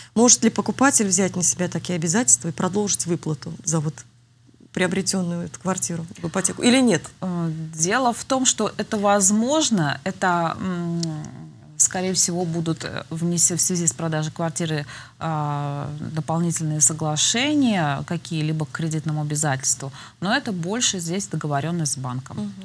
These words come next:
Speaker 2: А, банки, я не уверена, что пойдут на такие условия.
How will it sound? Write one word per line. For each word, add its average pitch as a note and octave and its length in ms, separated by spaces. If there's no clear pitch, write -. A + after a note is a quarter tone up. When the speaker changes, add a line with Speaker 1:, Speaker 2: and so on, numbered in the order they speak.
Speaker 2:
А, D#3+ 500
банки, F#3 800
я F3 180
не F3 120
уверена, D#3 260
что C#3+ 340
пойдут D3 280
на D#3 80
такие C3+ 220
условия. - 320